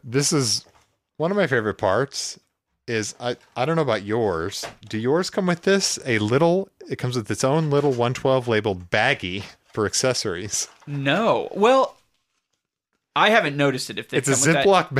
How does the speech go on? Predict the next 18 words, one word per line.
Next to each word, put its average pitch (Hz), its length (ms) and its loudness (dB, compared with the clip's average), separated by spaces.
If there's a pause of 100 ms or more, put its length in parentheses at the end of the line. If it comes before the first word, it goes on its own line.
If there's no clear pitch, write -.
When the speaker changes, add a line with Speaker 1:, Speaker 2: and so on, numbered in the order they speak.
(180)
Speaker 1:
bag. 139 300 2 (680)
Speaker 2:
But 185 120 2
I've 202 120 6
Speaker 1:
It 214 40 0
Speaker 2:
never 202 200 4
done 156 200 2
a 143 40 2
full 143 520 2
unboxing. 131 640 -2
I've 143 160 -2 (180)
opened 196 400 2
them 180 160 4
Speaker 1:
Yeah. 110 180 4
Speaker 2:
and 107 40 4
taken 170 300 2
the 139 60 0
figure 160 460 0
out 147 360 2